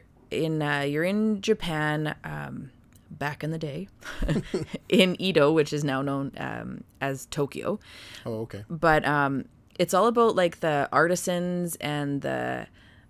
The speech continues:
Speaker 1: the street vendors and, and things like that, and how they, um, how they work, how they work together kind of for the people. And so, um,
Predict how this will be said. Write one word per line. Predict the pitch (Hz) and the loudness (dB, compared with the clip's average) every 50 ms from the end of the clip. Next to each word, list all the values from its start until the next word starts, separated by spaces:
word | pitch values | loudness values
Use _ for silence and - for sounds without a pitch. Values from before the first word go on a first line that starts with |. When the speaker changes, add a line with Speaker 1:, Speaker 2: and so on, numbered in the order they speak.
| - - - - | -20 -20 -18 -8
Speaker 1:
the | - 139 139 | -4 -4 -4
street | - - - 196 190 - | -2 -2 -4 -4 -2 0
vendors | 185 175 175 170 165 165 165 160 165 165 165 151 151 | 0 0 2 2 4 4 4 4 2 0 0 -2 -2
and, | 147 143 - | -2 -2 -2
and | - 143 143 | -2 -2 -2
things | - 165 165 151 151 | -2 -2 -2 0 -2
like | 143 139 - | -2 -2 0
that, | - 147 151 143 135 139 | 0 2 2 2 2 2
and | 143 143 | 0 0
how | 143 147 143 151 151 | 0 0 2 2 2
they, | 147 147 143 139 135 135 135 131 - - - | 2 0 0 0 0 -2 -2 -4 -6 -8 -10
um, | - 143 143 127 131 135 131 - - - - - - - _ - | -12 -14 -12 -14 -14 -16 -16 -16 -18 -18 -20 -20 -20 -20 _ -14
how | - - 160 160 | -6 -4 -2 0
they | 147 147 147 | 2 2 2
work, | 143 156 165 160 156 - - - - - - - | 4 6 6 6 6 4 -2 -16 -20 -20 -16 -6
how | - 165 | -2 2
they | 160 165 | 2 4
work | 165 180 170 - | 4 4 2 2
together | - 175 160 151 143 147 147 147 147 151 - - - | 0 -2 0 2 2 2 2 0 -2 -4 -8 -14 -8
kind | - 151 143 143 | -4 -2 -2 -2
of | 139 | -2
for | - - 143 | -2 -4 -2
the | 131 139 | -2 -2
people. | - 190 165 - 92 73 - - - - - - - - - - - | -2 -4 -4 -4 -6 -8 -8 -10 -14 -20 -20 -20 -20 -20 -20 -16 -6
And | - 160 160 160 156 - | -2 0 0 0 -2 -2
so, | - - 165 156 151 147 147 143 139 139 - - - - _ - - - - - - | 0 2 4 4 6 6 4 4 2 0 -2 -6 -12 -20 _ -20 -20 -20 -20 -12 -8
um, | 151 156 143 139 | -6 -4 -4 -4